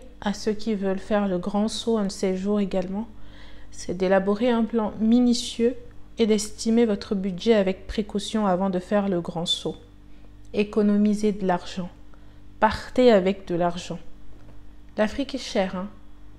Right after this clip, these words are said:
dépendant des pays que vous ciblez, <laughs> mais en général, l'Afrique est chère. Donc partez avec un plan et partez avec un budget.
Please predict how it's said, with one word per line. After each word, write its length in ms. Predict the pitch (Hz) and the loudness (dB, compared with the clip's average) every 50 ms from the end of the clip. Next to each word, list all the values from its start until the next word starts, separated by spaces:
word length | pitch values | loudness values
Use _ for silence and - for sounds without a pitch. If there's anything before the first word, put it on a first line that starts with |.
| - - | -10 -6
dépendant 400 | 214 208 208 214 202 196 208 214 | -4 -4 0 0 2 2 4 4
des 120 | 208 196 196 | 4 4 2
pays 520 | 196 - 202 196 196 202 208 226 233 - - - - - - - | 2 2 2 2 2 2 2 2 0 -2 -4 -12 -18 -20 -20 -8
que 120 | - - 220 | -2 0 2
vous 320 | 208 190 196 190 190 190 | 2 2 2 2 0 0
ciblez, 680 | 196 - - 214 202 190 208 233 247 233 240 - - - - - | -2 -4 -4 -2 0 4 6 6 6 4 2 -2 -10 -14 -14 -14
<laughs> 180 | - - 202 202 | -10 -4 0 2
mais 160 | 220 190 196 | 2 2 2
en 100 | 185 190 | 0 0
général, 460 | 190 202 190 185 190 190 214 208 202 | 0 0 0 0 0 2 2 2 2
l'Afrique 400 | 196 185 185 - - - 202 - | 0 -2 -2 -4 -6 -8 -8 -8
est 40 | 190 | -8
chère. 380 | - - - - - - - - - - - - - - - - - - - - - - - - | -6 -6 -6 -6 -6 -6 -8 -8 -10 -10 -12 -10 -10 -10 -10 -10 -10 -10 -12 -14 -14 -14 -10 -6
Donc 160 | - 185 180 | -4 -2 2
partez 380 | - 214 208 208 - - - 233 | 4 4 4 2 2 2 6 8
avec 320 | 214 196 180 180 180 - | 8 8 8 6 2 0
un 100 | 196 185 | -2 -4
plan 280 | 190 - - 175 175 226 - - - - - - - - - - - - - - - - - - | -4 -2 0 -2 -2 -2 -4 -10 -12 -14 -14 -14 -12 -10 -10 -10 -12 -12 -16 -16 -18 -18 -12 -8
et 60 | - 180 | -8 -2
partez 420 | - 190 185 - - - 226 208 | 2 2 2 2 0 0 2 4
avec 300 | 185 175 175 175 175 - | 4 4 4 2 0 -2
un 80 | 190 185 | -4 -4
budget. 440 | 175 175 175 175 - - 175 175 | -4 -6 -6 -6 -6 -6 -6 -6